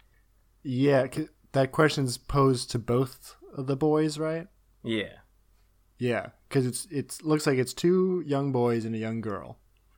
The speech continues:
Speaker 2: Mm-hmm.
Speaker 1: And I assume they're all just latchkey kids or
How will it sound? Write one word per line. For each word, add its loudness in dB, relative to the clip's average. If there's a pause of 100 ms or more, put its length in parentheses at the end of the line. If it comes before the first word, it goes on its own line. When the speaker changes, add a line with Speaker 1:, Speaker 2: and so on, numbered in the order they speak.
(240)
Speaker 2:
Mm-hmm. -12 (760)
Speaker 1:
And 0
I 0
assume 2
they're 2
all 0
just -8 (1000)
latchkey -4
kids -2 (580)
or -6